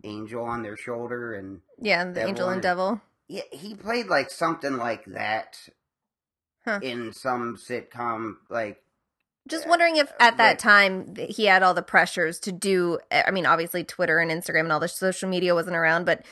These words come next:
Speaker 2: did he have the pressures to do, write a sitcom and star in movies and do all the things that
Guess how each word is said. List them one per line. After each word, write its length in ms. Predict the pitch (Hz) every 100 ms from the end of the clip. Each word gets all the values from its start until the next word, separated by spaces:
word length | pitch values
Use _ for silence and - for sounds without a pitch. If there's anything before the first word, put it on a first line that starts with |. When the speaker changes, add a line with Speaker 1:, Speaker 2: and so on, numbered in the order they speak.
| -
Speaker 2:
did 120 | - 190
he 80 |
have 200 | 202 202
the 60 | 190
pressures 520 | - 196 185 190 180
to 120 | - 180
do, 420 | 180 175 160 170 - - _ _ _ -
write 180 | 214 214
a 40 |
sitcom 600 | 208 208 - 202 170 180
and 180 | 160 165
star 240 | 180 190 190
in 140 | 185
movies 440 | 185 180 165 156 175
and 200 | 165 156
do 160 | 180
all 140 | 175 175
the 100 | 175
things 440 | - 170 175 175
that 260 | 160 151